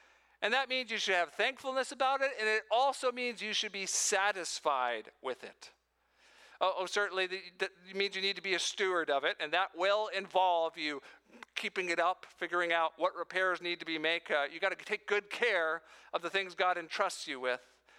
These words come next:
But at the end of the day, I hope your heart is content with wherever God has given you to live. I think our contentment needs to be matched with our commitment,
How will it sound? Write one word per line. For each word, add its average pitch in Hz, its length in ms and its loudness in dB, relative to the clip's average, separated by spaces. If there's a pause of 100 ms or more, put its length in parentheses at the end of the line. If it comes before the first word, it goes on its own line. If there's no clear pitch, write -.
(360)
But 208 100 2
at 214 80 -8
the 247 100 0
end 294 120 0
of 311 80 -2
the 262 80 -2
day, 139 360 -4 (760)
I 214 120 2
hope 285 280 0
your 220 160 2
heart 208 380 0
is 170 160 -4
content 175 880 -6 (640)
with 165 140 -4
wherever 175 400 0
God 147 540 0 (240)
has 139 240 -2
given 143 340 -4
you 113 380 -12
to 135 100 -8
live. 123 640 -6 (1400)
I 151 40 -4
think 196 160 -2
our 180 80 0
contentment 185 1000 -4
needs 170 240 -2
to 165 80 -6
be 165 160 -6
matched 175 500 -2
with 156 160 -6
our 165 200 2
commitment, 160 880 -6